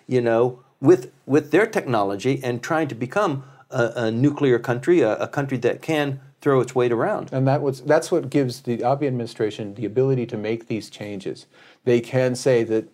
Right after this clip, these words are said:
Speaker 2: and, and they say with really, uh, insulting frequently, frequency, "Japan is in the most severe security situation it has been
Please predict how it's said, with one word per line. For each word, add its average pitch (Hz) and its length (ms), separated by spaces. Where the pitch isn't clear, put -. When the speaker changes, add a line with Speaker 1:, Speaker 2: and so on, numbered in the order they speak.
Speaker 2:
and, 110 240
and 110 180
they 104 100
say 147 300
with 107 280
really, 185 420
uh, - 160
insulting 135 640
frequently, 101 540
frequency, 127 560
"Japan 151 360
is 143 140
in 135 100
the 123 60
most 120 280
severe 147 380
security 131 520
situation 110 600
it 98 80
has 98 160
been 117 320